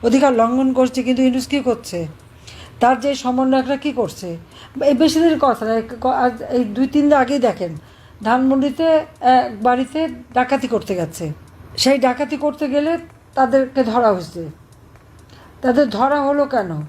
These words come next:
সেই জন্য ইউনূসের যে এক দল তৈরি করেছে কি এনসিপি,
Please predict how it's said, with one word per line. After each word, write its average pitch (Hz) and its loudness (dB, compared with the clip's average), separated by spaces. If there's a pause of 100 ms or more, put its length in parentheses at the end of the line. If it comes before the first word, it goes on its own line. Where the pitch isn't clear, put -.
(680)
সেই 262 2
জন্য 320 2 (360)
ইউনূসের 269 4
যে 247 2 (600)
এক 226 -2 (360)
দল 247 4
তৈরি 269 -2
করেছে 277 -2
কি 320 -6 (400)
এনসিপি, 277 2